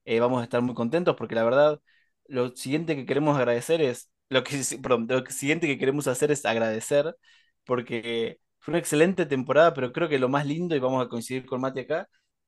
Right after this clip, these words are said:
es que se armó una comunidad hermosa. Se armó una comunidad de Las Cartas sobre la Mesa re linda, que se metió en otros proyectos, que escuchan otras cosas, que juegan un montón de juegos. Y, y cuando comparten eso con nosotros, un poco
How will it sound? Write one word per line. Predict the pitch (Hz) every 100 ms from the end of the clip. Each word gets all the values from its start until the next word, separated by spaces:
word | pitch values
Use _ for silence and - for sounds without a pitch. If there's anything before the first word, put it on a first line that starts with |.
| -
es | 139
que | - 143 _ -
se | 143 135
armó | 127 190
una | 196
comunidad | 135 131 143 147
hermosa. | 120 - - _
Se | - 127
armó | 160
una | 156
comunidad | 135 131 147
de |
Las | 143
Cartas | 151 151
sobre | 143 127
la | 127
Mesa | 147 170 160 _ _ _ _
re | 147 143 151
linda, | 170 175 185 185 185 _ -
que | 120
se | 127
metió | 123 147
en | 170
otros | 151
proyectos, | - 127 165 165 156 135
que | -
escuchan | - 175 175 151
otras | 139 131 -
cosas, | 151 151 143 127
que | -
juegan | - 190 175 147
un |
montón | 135 135 143
de |
juegos. | 123 147 147 143 131 127 - _ - - _ -
Y, | 131 123 120 117 113 110 107 - -
y |
cuando | - 127 120
comparten | 127 139 180 170
eso | 165 151
con | 139
nosotros, | 127 170 190 185 - _ _ _ _
un | 139 139
poco | 160 160 135 123 113 -